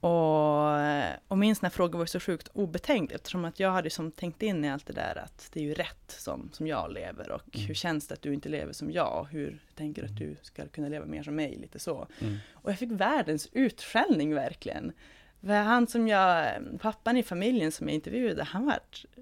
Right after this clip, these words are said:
Speaker 1: han vart riktigt arg och det var så behövligt för mig att höra. Det här var så, "Men, och du som, vad har du egentligen? Jag är ju mycket rikare än dig.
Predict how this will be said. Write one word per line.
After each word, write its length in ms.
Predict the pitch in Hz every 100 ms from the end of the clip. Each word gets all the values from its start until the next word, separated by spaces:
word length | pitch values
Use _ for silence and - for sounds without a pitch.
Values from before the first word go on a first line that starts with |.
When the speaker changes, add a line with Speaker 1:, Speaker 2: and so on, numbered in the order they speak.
| 254 _ _ _ -
Speaker 1:
han 260 | - 143 190
vart 160 | 330 175
riktigt 440 | 160 170 - -
arg 300 | - 339 -
och 60 | 175
det 80 | 190
var 120 | 262
så 100 | 208
behövligt 680 | 175 170 320 403 180 160 -
för 60 |
mig 100 | 160
att 80 | 151
höra. 220 | 185 160
Det 80 | 202
här 80 | 240
var 100 | 220
så, 120 | -
"Men, 180 | 214 220 - - - - - _ _ _
och 120 | 233
du 360 | 208 285 320 320
som, 440 | - 240 233 233 226 -
vad 140 | 247
har 140 | 254
du 260 | 214 269 330
egentligen? 560 | 196 147 - 113 190 180
Jag 200 | 202 240
är 40 | 285
ju 80 | 254
mycket 300 | 226 - 185
rikare 360 | 190 - 156
än 200 | 160 175
dig. 420 | 254 240 110 95